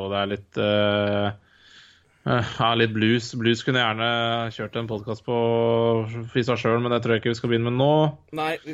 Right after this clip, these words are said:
Speaker 2: får gjøre, får, eh, vi får,
Speaker 1: Nei.
Speaker 2: eh, hyre en advokat,
Speaker 1: Nå har vi
Speaker 2: og så
Speaker 1: snakket
Speaker 2: får vi,
Speaker 1: litt om Edmund. Så vi har vel for så vidt dekket en del spørsmål her, altså. Eh, men det er bare å takke og bukke for, eh, nydelige spørsmål.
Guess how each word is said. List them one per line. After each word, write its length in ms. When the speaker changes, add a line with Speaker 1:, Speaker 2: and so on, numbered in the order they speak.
Speaker 2:
får 160
gjøre, 220
får, 180
eh, 160
vi 80
får, 240
Speaker 1:
Nei. 80
Speaker 2:
eh, 80
hyre 240
en 80
advokat, 340
Speaker 1:
Nå 140
har 40
vi 60
Speaker 2:
og 80
så 80
Speaker 1:
snakket 200
Speaker 2:
får 240
vi, 80
Speaker 1:
litt 120
om 160
Edmund. 220
Så 280
vi 100
har 220
vel 80
for 120
så 120
vidt 80
dekket 300
en 100
del 160
spørsmål 360
her, 120
altså. 240
Eh, 560
men 80
det 80
er 160
bare 160
å 120
takke 440
og 140
bukke 360
for, 220
eh, 160
nydelige 1040
spørsmål. 320